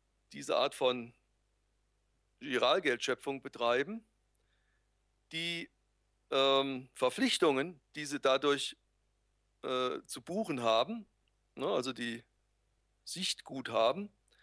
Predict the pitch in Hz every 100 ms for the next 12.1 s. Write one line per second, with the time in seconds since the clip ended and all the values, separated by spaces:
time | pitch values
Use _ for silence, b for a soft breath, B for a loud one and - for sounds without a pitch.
0 | b b b b b b _ _ 139 143
1 | 147 151 147 156 _ _ _ _ _ _
2 | _ 165 165 170 226 226 254 - 226 226
3 | 202 196 196 180 196 190 - - 143 113
4 | 107 107 - - _ - 156 165 151 147
5 | - 139 127 113 - _ _ _ 151 147
6 | - 202 180 233 285 - 196 160 B B
7 | B B 160 160 165 165 - 131 123 117
8 | - b b - 175 233 269 233 - 143
9 | 135 120 120 - 113 117 101 - - _
10 | _ _ _ _ _ _ _ _ _ -
11 | 127 151 165 175 190 185 202 196 240 233
12 | -